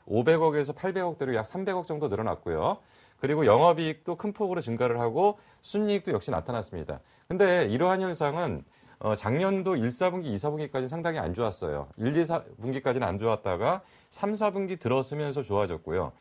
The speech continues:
삼, 사 분기에 들어서면서 실적이 급격하게 좋아졌던 가장 큰 이유는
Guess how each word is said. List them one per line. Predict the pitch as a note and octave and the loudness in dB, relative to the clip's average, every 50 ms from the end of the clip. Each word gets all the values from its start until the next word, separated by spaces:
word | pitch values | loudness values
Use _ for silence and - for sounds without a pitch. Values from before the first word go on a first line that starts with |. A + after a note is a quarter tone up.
| - - - - - _ | -20 -20 -20 -20 -20 _
삼, | - - G3+ G#3+ A3+ | -6 -2 0 0 0
사 | A3 G#3+ A3 G#3 | 2 0 0 0
분기에 | G3+ G#3 G3+ F#3 F3+ G3+ F#3+ | 0 -2 -2 0 2 0 0
들어서면서 | - B2+ B2 D3 C#3+ D3+ D3 C#3 C3+ C3 B2 B2+ D#3 | 2 2 2 2 2 0 -2 -4 -4 -4 -4 -4 -4
실적이 | D3 - F#3+ F3 - F3 F3 E3 | -4 -4 -6 -6 -4 -4 -4 -4
급격하게 | - - - - C3+ - C#3+ B2+ C3 | -6 -6 -4 -4 -4 -2 -2 -4 -4
좋아졌던 | A#2+ - G2 G2 G#2 - A2 - G#2+ | -4 -2 -2 -2 -2 -4 -6 -10 -10
가장 | G2 - F2+ E2 A#2+ C#3 - | -10 -10 -8 -6 -6 -6 -6
큰 | - C3 | -6 -8
이유는 | B2 G#2+ F#2+ E2+ E2 G#2 D#3 F#3 F#3+ | -6 -4 -4 -2 -2 -4 -4 -4 -8